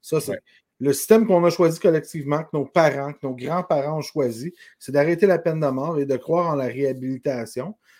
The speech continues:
Speaker 1: C'est-à-dire que quelqu'un peut faire quelque chose de mal pendant qu'il est jeune, pendant qu'il est stupide, qu'on a fait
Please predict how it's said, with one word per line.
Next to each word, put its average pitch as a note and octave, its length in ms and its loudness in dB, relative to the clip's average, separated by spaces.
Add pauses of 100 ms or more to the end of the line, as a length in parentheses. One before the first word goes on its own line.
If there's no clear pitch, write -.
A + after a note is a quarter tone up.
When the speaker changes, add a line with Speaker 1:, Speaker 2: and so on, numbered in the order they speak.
(120)
Speaker 1:
C'est-à-dire B2+ 320 -2
que C#3 100 -2
quelqu'un C3 320 -2
peut D3+ 100 0
faire C3+ 180 -2
quelque B2+ 200 -6
chose C3+ 200 -4
de B2+ 100 0
mal C3+ 360 -2
pendant B2 240 -6
qu'il A2+ 200 -8
est G#2+ 40 -8
jeune, D#3+ 300 -4
pendant A#2 160 -8
qu'il G#2+ 160 -12
est - 20 -12
stupide, D3 540 -2 (320)
qu'on A2+ 160 -10
a G#2 60 -8
fait - 140 -8